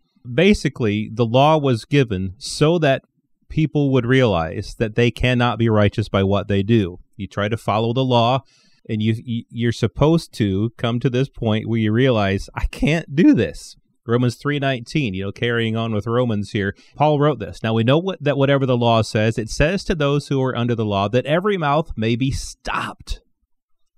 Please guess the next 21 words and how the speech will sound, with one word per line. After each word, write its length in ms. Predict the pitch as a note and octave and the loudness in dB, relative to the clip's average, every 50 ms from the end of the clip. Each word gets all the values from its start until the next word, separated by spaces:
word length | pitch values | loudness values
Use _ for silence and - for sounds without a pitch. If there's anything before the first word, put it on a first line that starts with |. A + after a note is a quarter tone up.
| _ - | _ -6
and 180 | A#2+ A#2 A#2+ A#2 | -2 0 2 2
the 80 | B2 A#2+ | 2 4
world 380 | A#2 B2+ C#3 C#3+ C#3+ C3+ B2+ | 4 6 6 6 4 4 2
become 540 | B2 C3 B2 - - C3 B2 B2 A#2+ B2 A#2+ - _ _ _ _ _ _ - A#2 G#2+ | 0 -2 -2 -2 -2 -2 0 0 0 0 -2 -4 _ _ _ _ _ _ -12 -8 2
guilty 640 | G#2+ C#3+ F#3+ G3 F3 - - D3 A#2+ F2+ - - _ _ _ _ _ _ _ _ - | 6 8 8 8 8 4 2 2 0 0 -2 -8 _ _ _ _ _ _ _ _ 2
before 360 | A2+ G#2+ - - B2 A#2 A2+ | 2 2 4 4 4 4 4
God." 280 | G#2 A#2 G2 F2 F2+ A2 | 4 2 0 0 2 2
That 200 | C3+ D#3 - F3+ | 2 2 4 4
was 200 | F#3+ F#3+ F3+ F#3 | 2 2 2 2
the 100 | G#3+ G#3 | 0 0
reason 480 | F3+ D#3+ D3 C#3+ B2+ C3+ C3+ C3 C3 | 2 2 2 2 2 2 0 0 0
the 100 | B2+ C3+ | 0 -2
law 300 | B2 A#2+ A#2+ A2+ A2+ A#2 | 0 2 4 4 4 4
was 220 | A2+ A2+ G#2+ G2+ G2+ | 4 4 2 2 2
given. 480 | G2 G#2 G2+ F2 F2 D#2 - A2 A2+ - | 0 0 0 0 -2 -6 -8 -10 -8 -4
It 80 | B2 | 0
was 260 | A#2 A#2 A#2 A2 - - _ _ _ _ - - _ | 2 2 2 0 -2 -8 _ _ _ _ -20 -12 _
made 360 | - A2+ A#2+ C3+ D#3+ F3 E3+ D#3 - | 0 2 4 4 4 2 0 -4 -6
to 360 | - - D3 C3+ C3 B2+ B2 | -2 0 2 2 4 2 2
shut 720 | A2+ - - - - - - D3 E3 E3+ - - - - - B2 | 0 -2 -4 -4 -2 0 2 2 2 2 0 -4 -14 -18 -14 -8
mouths, 760 | B2+ G#2 A2 A#2+ A#2 G#2+ E2+ C#2 F#2 G#2+ - - - - | -4 0 0 2 2 0 -2 -4 -8 -10 -10 -12 -12 -18